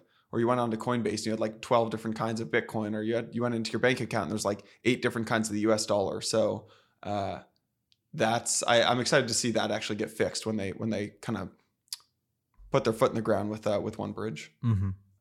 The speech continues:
Speaker 2: Yep. Uh, I, I don't have m-, much to add here other than very excited to have both Sunny, maybe, uh, Zaki or someone else come and, and talk about this.
Speaker 1: Yeah. Uh,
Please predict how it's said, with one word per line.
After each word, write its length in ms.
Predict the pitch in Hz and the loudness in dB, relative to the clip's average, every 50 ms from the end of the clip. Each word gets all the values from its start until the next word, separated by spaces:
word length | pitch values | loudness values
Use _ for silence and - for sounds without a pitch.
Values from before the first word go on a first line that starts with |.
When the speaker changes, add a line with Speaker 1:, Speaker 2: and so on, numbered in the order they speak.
| _ _ _ _ _ _ _ | _ _ _ _ _ _ _
Speaker 2:
Yep. 280 | 113 107 98 90 92 - - _ _ _ - | -4 -2 -2 -2 -4 -8 -14 _ _ _ -8
Uh, 280 | 117 110 98 - 107 - - - | -6 -6 -4 -6 -8 -10 -6 -2
I, 120 | 127 113 | 0 2
I 40 | 113 | 4
don't 180 | 120 120 120 117 | 4 4 4 4
have 120 | 123 117 | 4 4
m-, 140 | 107 107 - - | 2 0 0 0
much 360 | 127 113 107 107 104 - - - | 2 4 4 4 4 2 0 -2
to 80 | 101 | 0
add 160 | 95 95 95 | 0 0 0
here 160 | 98 95 92 - | 0 0 0 0
other 200 | 98 98 95 92 | 0 0 0 0
than 440 | 92 92 92 92 92 92 92 90 92 - _ _ _ - | 2 2 2 2 2 2 2 0 -2 -4 _ _ _ -14
very 720 | 110 110 104 104 101 98 98 98 95 92 92 92 95 85 - _ _ _ _ _ | -12 -6 -2 0 0 2 2 2 0 0 -2 -2 -4 -6 -8 _ _ _ _ _
excited 400 | - 101 - - 101 95 95 92 - | -6 -4 0 0 2 2 2 0 0
to 60 | 87 | 0
have 260 | 82 90 87 87 87 | 0 0 0 0 -2
both 200 | - 87 85 82 | -2 -2 -2 -2
Sunny, 360 | - - - 90 90 87 87 | -2 0 2 2 2 2 2
maybe, 480 | 85 87 90 90 90 87 85 85 85 - - _ _ - - 123 117 - - - | 2 2 2 0 0 -2 -2 -4 -6 -8 -12 _ _ -20 -20 -20 -18 -12 -8 -6
uh, 240 | 85 85 82 78 95 | -4 -4 -4 -6 -4
Zaki 400 | - 85 80 82 - - 85 80 | -4 -2 -2 -2 -2 -4 -6 -6
or 80 | 80 | -4
someone 240 | 82 - 90 87 85 | -4 -4 -4 -2 -2
else 200 | 80 80 78 - | -4 -4 -6 -6
come 260 | - - 87 78 - - - | -6 -4 -6 -6 -6 -8 -8
and, 140 | 107 92 85 - | -6 -6 -6 -4
and 140 | - 95 92 | -6 -6 -6
talk 160 | 90 80 80 | -6 -8 -8
about 180 | - 92 95 - | -8 -10 -12 -12
this. 140 | 107 107 - - _ _ _ _ _ _ _ _ _ _ _ - | -12 -14 -14 -16 _ _ _ _ _ _ _ _ _ _ _ -2
Speaker 1:
Yeah. 240 | 120 113 107 107 113 - - _ _ _ _ _ _ - - - _ _ _ _ _ - | 0 0 0 0 -4 -8 -14 _ _ _ _ _ _ -14 -14 -14 _ _ _ _ _ -8
Uh, 240 | - 123 123 117 104 | -6 -4 -4 -4 -6